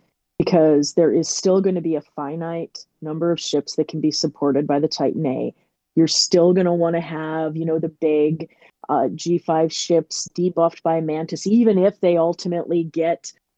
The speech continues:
the boost from the Titan, because maybe they don't, maybe there's enough other players. I mean, there's all sorts of ifs. Players are gonna go, eh, you know, they're gonna lean to the side of overkill. And, <clears throat> yeah.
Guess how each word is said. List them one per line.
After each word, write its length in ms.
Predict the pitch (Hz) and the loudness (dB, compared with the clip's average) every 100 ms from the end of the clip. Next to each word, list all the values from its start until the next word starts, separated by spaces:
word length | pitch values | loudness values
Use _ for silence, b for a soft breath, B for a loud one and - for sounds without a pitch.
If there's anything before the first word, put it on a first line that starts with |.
| - | -4
the 80 | 175 | -2
boost 460 | 151 185 180 - | 2 4 4 0
from 240 | - 165 165 | -6 -4 -4
the 80 | 165 | -6
Titan, 580 | - 165 160 170 170 | -4 -2 -2 -4 -2
because 300 | 165 156 175 | -2 0 -2
maybe 360 | 156 165 180 185 | 2 4 6 6
they 140 | 175 | 6
don't, 300 | 175 170 170 | 4 4 4
maybe 160 | 165 165 | 2 2
there's 160 | 170 165 | 0 0
enough 260 | 165 165 165 | -2 -4 -2
other 200 | 160 170 | -4 -6
players. 540 | - 175 170 165 - b b - | -2 0 2 0 -4 b b 0
I 40 | 226 | 2
mean, 100 | 202 | 4
there's 340 | 226 - - - | 2 -2 -6 -2
all 180 | 202 214 | 0 -2
sorts 300 | 208 185 160 | -6 -8 -10
of 80 | - | -10
ifs. 380 | 160 - - - _ _ _ - | -12 -12 -16 -20 _ _ _ -18
Players 460 | - 202 214 214 190 | -4 2 2 2 0
are 40 | |
gonna 180 | 185 180 | -4 -4
go, 580 | 165 165 165 165 165 160 _ _ | -4 -2 0 0 0 -4 _ _
eh, 200 | 170 160 - - - | -6 -6 -8 -18 -8
you 160 | 185 170 | -4 -2
know, 80 | |
they're 120 | 165 170 | 2 2
gonna 400 | 170 156 147 - _ _ - | 2 2 0 -4 _ _ -2
lean 300 | 175 214 208 | 4 4 4
to 140 | 196 | 2
the 100 | 165 | 2
side 340 | - 156 156 139 | 0 2 2 0
of 120 | - - | -2 0
overkill. 680 | 175 - - - 104 78 - _ _ _ _ _ _ | 0 -2 -8 -6 -6 -6 -10 _ _ _ _ _ _
And, 500 | 165 160 151 143 143 - - _ _ _ _ _ _ - _ _ | -2 0 0 -2 -6 -8 -18 _ _ _ _ _ _ -20 _ _
<clears throat> 460 | - - - 226 - | -4 -2 -2 -2 0
yeah. 160 | 254 | 0